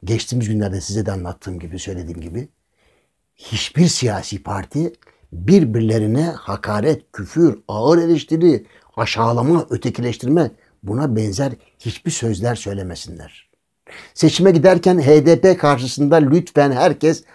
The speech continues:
hassas olsun. Bütün siyasi parti liderleri. Ha, H D P'li eş başkanlar da aman ha.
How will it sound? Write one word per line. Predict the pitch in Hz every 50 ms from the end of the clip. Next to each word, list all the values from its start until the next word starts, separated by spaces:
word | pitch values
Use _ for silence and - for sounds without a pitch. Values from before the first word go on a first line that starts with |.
| _ _
hassas | _ - 113 113 - - - - - 123 143 - - - -
olsun. | 98 92 87 80 - - - 80 80 - _ _ _ - - - _
Bütün | 110 110 113 - 214 214
siyasi | - - - 131 123 113 113 - 117 -
parti | - 110 104 95 - 104 92
liderleri. | 87 95 92 87 87 82 85 87 _ _ _ - _ _ _ _
Ha, | _ - 110 120 123 127 123 123 120 117 110
H | 110 123 123 120
D | 110 139
P'li | 110 143 139 135 139
eş | 147 139 - -
başkanlar | 139 127 - - - 123 123 120 123 127 123 123 117
da | 123 156 175 180 175 _ _ _ _ _ _
aman | 123 120 117 110 113 123 127 131 120
ha. | 104 80 90 104 110 113 113 113 104 95 87 80 78 - -